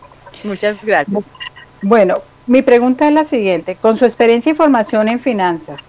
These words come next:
Speaker 2: ¿cómo va a destinar recursos para los programas de protección a la biodiversidad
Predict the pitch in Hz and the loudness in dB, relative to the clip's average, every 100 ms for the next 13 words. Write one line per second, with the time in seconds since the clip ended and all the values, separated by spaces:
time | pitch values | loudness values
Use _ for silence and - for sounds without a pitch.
0 | _ 226 226 254 262 262 254 262 269 240 | _ 0 4 2 4 4 4 2 -2 -4
1 | 190 180 214 - 240 208 - 214 - 214 | -4 -4 -6 -2 -2 -2 -8 -10 -4 -2
2 | 185 175 190 180 180 202 226 220 196 196 | -2 -4 -4 -2 -2 -2 -4 -2 -4 -4
3 | 180 - - 190 - 220 220 208 196 196 | -8 -6 -2 -2 -2 -2 0 0 0 0
4 | 190 185 185 175 - 175 190 214 | 0 -2 -4 -6 -6 0 2 2